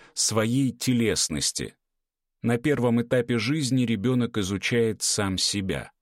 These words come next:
хватает себя за ушки, ножки, за волосы. В общем, он узнаёт, что я есть,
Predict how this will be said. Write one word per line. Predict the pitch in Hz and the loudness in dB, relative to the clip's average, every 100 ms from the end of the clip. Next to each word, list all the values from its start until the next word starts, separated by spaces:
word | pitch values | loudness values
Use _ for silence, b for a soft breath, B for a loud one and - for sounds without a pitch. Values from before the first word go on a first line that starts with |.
| _ | _
хватает | - - 139 190 160 - | -10 -2 0 0 0 -2
себя | - 87 80 | -2 -2 -2
за | 87 | 0
ушки, | 90 135 127 - 98 | 2 2 0 -4 -4
ножки, | 90 117 139 - - 104 b b b | 0 0 0 -2 -4 -4 b b b
за | 120 165 | -2 0
волосы. | 117 123 120 107 - 87 - b b b | 2 2 2 0 0 -2 -6 b b b
В | 131 | -2
общем, | 175 - 147 135 120 - | -2 -2 0 0 0 -4
он | 165 135 | -2 0
узнаёт, | 120 101 117 123 156 120 - | 0 0 0 0 0 -4 -10
что | - - - 135 101 | -12 -10 0 2 2
я | 87 87 | 0 -2
есть, | 82 98 117 143 - | -2 -2 0 -2 -6